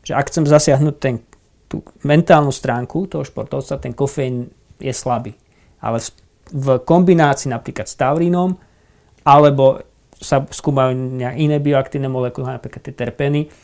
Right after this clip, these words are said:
čo sú bežne v rastlinách a to je naozaj veľa vecí o také v-, čo vonia všetko v tých, tých veciach. To, to sú väčšinou terpény, monotriterpény a tak ďalej. Napríklad ten mentol, tak, e, to je ono.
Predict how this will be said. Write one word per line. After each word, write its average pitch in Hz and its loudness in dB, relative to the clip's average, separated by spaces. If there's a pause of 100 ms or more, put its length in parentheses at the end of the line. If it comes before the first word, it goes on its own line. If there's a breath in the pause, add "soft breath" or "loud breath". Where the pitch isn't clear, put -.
(140 soft breath)
čo - -18
sú - -10
bežne 135 -2
v 120 0
rastlinách 135 0
a 123 -2 (500)
to - -18
je 151 4
naozaj 147 4
veľa 135 0
vecí 131 -6
o 123 -8
také 117 -10
v-, - -20 (800)
čo - -6
vonia 143 0
všetko - -8
v 120 -12
tých, 120 -10 (140)
tých 120 -10
veciach. 120 -8
To, - -14
to 110 -14
sú 123 -10
väčšinou 117 -10
terpény, 120 -8
monotriterpény 120 -6
a 117 -10
tak 127 -8
ďalej. 120 -6 (320 loud breath)
Napríklad 120 -8
ten 123 -4
mentol, 131 -2 (600 loud breath)
tak, - -10
e, 127 -2
to 143 0
je 135 4
ono. 123 -4